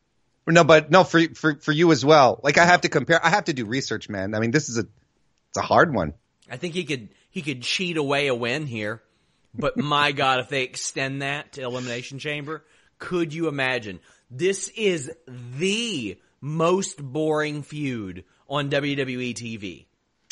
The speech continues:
Speaker 1: It, it, it was the most boring feud when they pulled it months ago, too. I don't know why they think this is, this is a go-to, that this is one they can return to.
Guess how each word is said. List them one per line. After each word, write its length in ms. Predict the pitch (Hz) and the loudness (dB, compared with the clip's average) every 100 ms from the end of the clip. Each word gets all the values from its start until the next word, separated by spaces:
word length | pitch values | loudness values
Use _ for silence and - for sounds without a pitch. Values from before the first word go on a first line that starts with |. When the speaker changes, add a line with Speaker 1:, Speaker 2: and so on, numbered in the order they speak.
| - | -2
Speaker 1:
It, 200 | 156 - | -2 0
it, 100 | 175 151 | -4 2
it 120 | 190 | 8
was 160 | 208 165 | 8 8
the 80 | |
most 280 | 196 220 185 | 8 8 8
boring 340 | 214 226 220 208 | 10 10 10 4
feud 260 | 214 247 | 2 4
when 180 | 214 214 | 4 6
they 100 | 208 | 6
pulled 300 | - 240 240 | 8 8 8
it 120 | 233 | 6
months 360 | 208 240 349 - | 6 6 6 4
ago, 320 | 233 220 208 | 6 8 8
too. 460 | 202 247 330 262 - | 8 4 6 4 2
I 160 | 160 185 | 4 6
don't 320 | 160 220 233 | 8 8 8
know 180 | 226 220 | 6 4
why 340 | 214 214 226 | 4 6 6
they 240 | 196 220 214 | 6 4 6
think 340 | - 220 220 | 6 6 6
this 180 | 202 - | 2 4
is, 320 | 196 160 185 | 2 2 0
this 200 | 151 180 | 0 2
is 140 | 180 180 | 4 4
a 60 | |
go-to, 520 | 156 180 226 240 202 196 | 8 8 8 6 0 2
that 140 | 165 | 2
this 160 | 180 175 | 2 0
is 100 | 160 | 2
one 160 | 185 | 4
they 80 | 185 | 4
can 200 | - 160 | 2 0
return 480 | 156 - 127 196 214 | 0 2 4 4 2
to. 320 | 147 143 139 | 4 4 2